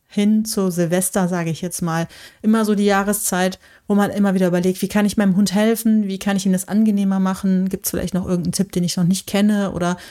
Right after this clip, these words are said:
vielleicht mal einen Blickwinkel von anders drauf und das möchte ich heute einfach mal mit dir so ein bisschen besprechen. Wie kannst du deinen, ähm, geräuschempfindlichen Hund generell unterstützen? Ähm, wo kommt das her? Woran liegt es? Ähm,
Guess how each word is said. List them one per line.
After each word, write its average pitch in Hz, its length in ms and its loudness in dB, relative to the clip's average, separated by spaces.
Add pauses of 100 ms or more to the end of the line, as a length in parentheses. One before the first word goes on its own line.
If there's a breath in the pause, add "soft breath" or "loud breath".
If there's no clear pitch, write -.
(600 loud breath)
vielleicht 208 240 2
mal 208 80 4
einen 196 80 4
Blickwinkel 214 460 2
von 185 220 -2
anders 190 340 0
drauf 175 400 0
und 165 300 -2 (640)
das 190 260 2
möchte 202 240 2
ich - 140 0
heute 196 240 2
einfach 185 260 0
mal 180 160 2
mit 170 160 0
dir 185 100 0
so 185 80 -2
ein 185 60 4
bisschen 185 260 0
besprechen. 185 480 0
Wie 240 140 2
kannst 214 360 0
du 214 80 0
deinen, 185 380 0 (320 loud breath)
ähm, 185 240 0
geräuschempfindlichen 208 840 0
Hund 185 160 2
generell 233 680 0
unterstützen? 233 840 0
Ähm, 190 360 0
wo 214 120 0
kommt 208 240 0
das - 160 0
her? 220 300 2
Woran 196 260 2
liegt 240 180 -2
es? 226 300 0 (520 loud breath)
Ähm, 185 540 2